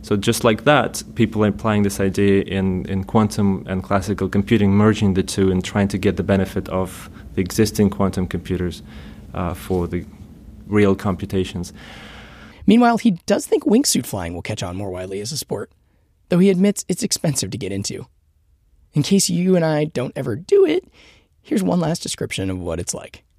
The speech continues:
Speaker 1: So I stretch my wingsuit in all possible directions. So I, I tens-, you know, I, I tension my arms and legs, and the suit inflates, so it basically becomes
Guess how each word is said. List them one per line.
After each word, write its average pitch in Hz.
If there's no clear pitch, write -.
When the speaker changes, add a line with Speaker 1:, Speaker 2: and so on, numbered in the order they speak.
Speaker 1:
So 123
I 113
stretch -
my 110
wingsuit 107
in 98
all 98
possible 98
directions. 98
So 95
I, 92
I 95
tens-, 101
you 95
know, 90
I, -
I -
tension 107
my 98
arms 95
and 92
legs, 92
and 90
the 92
suit 101
inflates, 95
so 98
it -
basically -
becomes 95